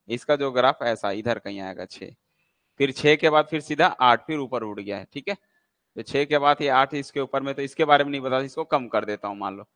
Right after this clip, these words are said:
इसको जो है तीन कर देता हूँ। ठीक है, तो ये जो है इसके बीच में ये तीन इधर आएगा।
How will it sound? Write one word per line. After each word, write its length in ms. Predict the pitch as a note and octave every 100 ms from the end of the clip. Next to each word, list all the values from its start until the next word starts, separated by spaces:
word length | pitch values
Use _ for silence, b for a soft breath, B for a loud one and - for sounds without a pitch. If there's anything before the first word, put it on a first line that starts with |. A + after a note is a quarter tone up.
| _ _ _
इसको 300 | A#2+ B2 D#3
जो 80 | D3
है 140 | C3 - _ _ _ _ -
तीन 180 | D3 C3
कर 180 | A2+ G#2+
देता 220 | G2 F#2+
हूँ। 140 | F#2+ G2+
ठीक 260 | D3 D#3
है, 80 | F3+
तो 520 | - _ _ _ -
ये 180 | A#2+ D3
जो 120 | C3+
है 220 | C#3+ - _ -
इसके 260 | C3 - C#3+
बीच 220 | C#3 C3
में 260 | D#3 B3 G#3+ -
ये 180 | A#2+ D3+
तीन 280 | - A2 F#2+
इधर 240 | F2+ D#2+
आएगा। 160 | D#2